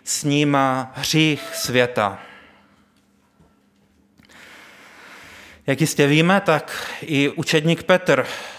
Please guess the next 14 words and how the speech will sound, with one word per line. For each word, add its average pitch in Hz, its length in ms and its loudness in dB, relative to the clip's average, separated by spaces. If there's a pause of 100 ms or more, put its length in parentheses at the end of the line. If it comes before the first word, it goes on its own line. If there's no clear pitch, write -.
(140)
často 143 500 -2
rychleji 135 520 -2
jednal 135 640 0
a 113 60 -4
mluvil, 123 600 0 (720)
než 160 160 0
přemýšlel, 170 880 4
a 123 100 0
jednak 147 560 -2
Pána 127 380 -2
Ježíše 123 520 -2
před - 280 -8
ukřižováním 120 920 -2 (640)
zapřel, 175 760 2